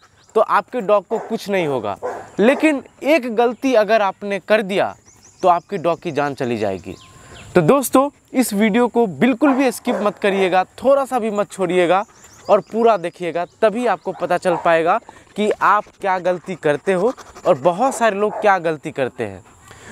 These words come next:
तो दोस्तों, हमारे साथ है ये Zairo, बहुत ही beautiful जर्मन शेफर्ड मेल डॉग है, बहुत ही बड़े size का है, जिसको आप लोग देख सकते हो यहाँ पे। तो दोस्तों, आज हमारे video में help कर रहे हैं हमारे जायरो।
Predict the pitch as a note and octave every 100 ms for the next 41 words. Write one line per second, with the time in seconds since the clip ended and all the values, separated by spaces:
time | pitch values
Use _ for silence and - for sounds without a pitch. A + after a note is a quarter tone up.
0 | A3+ F#3+ F3 C4+ C#4+ C#4 F3+ G3+ A#3 B3+
1 | - A#3+ A3 A#3+ C4 - - F3 A3 E3+
2 | C3+ F#3+ A3+ C#4 C#4+ _ _ _ A#2 A2+
3 | F3+ A#3 C4 C#4 F3+ C#3+ A3 G3 G3+ -
4 | B3 B3+ - - - C#3+ G3+ A#3 A3 G#3
5 | A3 F#3+ D3+ D3 A3+ A3+ G#3+ G#3 G3+ G#3+
6 | C#3 E3 G#3 A#3 E3 D#3+ G3 F#3 F3 D3+
7 | F#3 D#3+ E3+ F#3+ - - - - - C#3+
8 | G3+ - B3 A#3+ G3 G3 G3 C3 G3 -
9 | F#3 - F#3 E3+ D3 D3 - E3+ - -
10 | - - - - - - G3+ F3 C#4 B3
11 | C#4 C4 G3+ A#3 G#3+ G#3+ A3 A#3 F3+ G#3
12 | G#3+ B3 A3+ F#3 G#3+ - G#3+ F#3 G3 F#3
13 | F3+ F#3 F#3 F#3 F#3 G3